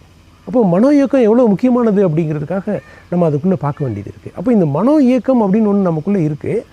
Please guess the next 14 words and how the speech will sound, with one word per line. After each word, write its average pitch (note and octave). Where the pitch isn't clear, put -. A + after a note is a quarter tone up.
அப்போ A#3+
அந்த G#3+
மனோ B3
இயக்கம் B3+
வந்து G#3+
அதுக்கு A#3
எதுவும் C4+
மெச்சூரிட்டி A#3
இருக்கா? C3
அதாவது G3+
அது G#3
பருவம் A#3
அடையுதா? A#2+
இப்போ F#3+